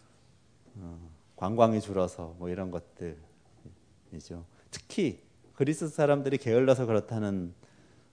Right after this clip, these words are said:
어, 이야기를 많이 나눴던 것 같아요. 많은 분들은 실제로 그렇게 알고 계신데 이게 좀 약간 의외죠. <laughs> 그리스 사람들의 연간 노동 시간은 한국처럼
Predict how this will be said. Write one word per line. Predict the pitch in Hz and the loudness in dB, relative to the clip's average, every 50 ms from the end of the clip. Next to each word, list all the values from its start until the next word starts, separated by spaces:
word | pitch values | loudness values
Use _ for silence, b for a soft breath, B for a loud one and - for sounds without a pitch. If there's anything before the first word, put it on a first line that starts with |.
| b - | b -14
어, | - 92 90 90 92 90 90 | -12 -10 -10 -8 -8 -8 -8
이야기를 | 90 92 95 95 98 92 90 92 87 85 - | -8 -8 -8 -8 -8 -10 -8 -8 -8 -8 -10
많이 | 78 - 92 98 104 107 101 - | -10 -12 -12 -10 -10 -8 -6 -4
나눴던 | 87 92 110 117 120 - 123 107 | -2 -2 0 0 -2 -2 -4 -4
것 | 98 90 | -4 -4
같아요. | 87 82 - - - 80 76 76 78 80 80 - _ - - 85 | -6 -6 -8 -8 -6 -6 -6 -6 -8 -12 -14 -18 _ -16 -12 -10
많은 | 90 98 104 113 113 | -6 -4 -4 -2 -2
분들은 | 113 117 120 110 113 110 110 110 107 - - | -2 -2 -2 -2 -2 -2 -2 -4 -4 -8 -10
실제로 | - - 131 - 127 120 117 - | -10 -10 -8 -6 -6 -6 -6 -6
그렇게 | - 98 - - - | -6 -8 -6 -4 -2
알고 | 92 92 95 92 | -2 -2 -2 -2
계신데 | 92 87 - - 90 92 104 107 104 98 B B B B B B B - | -4 -4 -4 -6 -10 -8 -6 -6 -8 -8 B B B B B B B -12
이게 | 123 117 127 120 117 113 - - - - - | -8 -2 0 2 2 2 0 -4 -14 -16 -8
좀 | - 120 110 101 98 98 - - - _ _ _ _ _ _ _ _ _ _ _ - - | -6 -4 -4 -4 -6 -8 -12 -16 -20 _ _ _ _ _ _ _ _ _ _ _ -12 -12
약간 | - - - 117 107 104 98 92 92 90 - _ _ _ _ _ _ _ _ _ _ _ _ _ - | -10 -6 -4 -2 -2 0 -2 -4 -6 -8 -14 _ _ _ _ _ _ _ _ _ _ _ _ _ -2
의외죠. | - 110 117 117 117 101 - - 87 95 127 135 - - | 2 4 6 8 8 6 6 4 0 -2 -2 -4 -6 -12
<laughs> | - | -16
그리스 | - - 107 110 - - 120 117 | -12 -8 -8 -8 -8 -8 -8 -8
사람들의 | 104 117 104 101 104 104 104 104 101 101 95 - - - | -6 -6 -6 -6 -4 -2 0 2 2 2 2 0 -2 -4
연간 | 104 101 104 113 | -2 0 2 2
노동 | 107 101 98 104 107 | 2 2 2 0 0
시간은 | 104 - 104 101 98 98 101 | 0 -2 -2 0 0 0 0
한국처럼 | 113 139 143 131 135 - - - - - - 123 107 101 92 92 | 0 -2 -4 -6 -8 -10 -12 -20 -16 -10 -8 -6 -6 -6 -6 -8